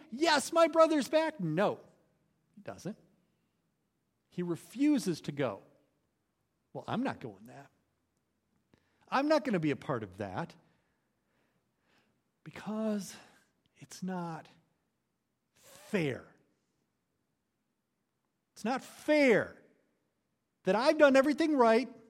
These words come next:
that I followed all the rules, and that he gets not just the same thing, but it looks like he got moved to the front. Now I'm last and he's front.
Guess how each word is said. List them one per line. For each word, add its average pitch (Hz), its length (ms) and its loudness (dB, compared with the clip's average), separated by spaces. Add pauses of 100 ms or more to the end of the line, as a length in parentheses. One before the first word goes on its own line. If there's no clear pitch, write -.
(220)
that 196 100 -2
I 247 140 0
followed 285 340 4
all 254 180 6
the 349 80 4
rules, 330 720 4 (2250)
and 175 160 -10
that 170 260 -8 (680)
he - 320 -8
gets 190 400 -12 (640)
not - 200 -14
just 269 220 -10
the 185 80 -8
same 262 460 -6
thing, 190 220 -4
but 185 120 -4
it 208 80 -6
looks 294 240 -6
like 269 200 -2 (160)
he 320 180 4
got 294 180 2
moved 302 220 0
to 294 60 0
the 269 100 -2
front. 349 400 -2 (1600)
Now 294 360 0
I'm 330 180 2
last 226 360 0
and 277 120 0
he's 294 200 0
front. 320 520 -6